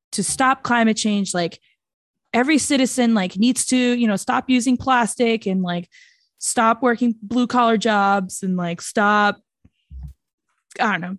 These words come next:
doing whatever." And it's, like, putting all this responsibility on, like, just one person and also just Americans. Like, we forget climate change affects the whole world. And every single one of these articles that I was reading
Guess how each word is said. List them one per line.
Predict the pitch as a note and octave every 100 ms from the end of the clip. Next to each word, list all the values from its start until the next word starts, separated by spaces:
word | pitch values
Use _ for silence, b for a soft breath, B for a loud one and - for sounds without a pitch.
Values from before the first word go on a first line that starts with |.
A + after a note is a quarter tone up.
| -
doing | A3+ B3+ A3
whatever." | G#3 A#3+ G3+
And | F#3+ A#3
it's, | B3+
like, | C#4+ -
putting | C#4 F4 F#4
all | E4+
this | E4+
responsibility | C4+ - A#3+ B3 G#3 B3+ A3
on, | G3 F#3+
like, | F3+ F3 _ _ _ _ _ _ _ _ _
just | B3 B3 -
one | A#3 A3+
person | - C4 A3+ G3 F#3+
and | D#4+ D#4
also | - F4+ - C4+
just | F#3+ D#4 D#4+
Americans. | B3 A3+ D4+ C4+ F#3 F#3
Like, | F#3+
we | C4
forget | F4+ E4+ F#4 -
climate | - F#4 C5+
change | - B4 -
affects | C#4+ D4+ -
the | -
whole | C4 E4 G#3
world. | F#3+ F#3+ - G3+ - B B B B -
And | B3+ C4
every | D#4 F4 G#4
single | G4+ F#4 F4
one | D4+
of | D4+
these | C#4+ B3+
articles | A3+ A#3 A#3+ A#3
that | A#3
I | G#3+
was | G#3 F3+
reading | G3+ G#3+ G#3+ A3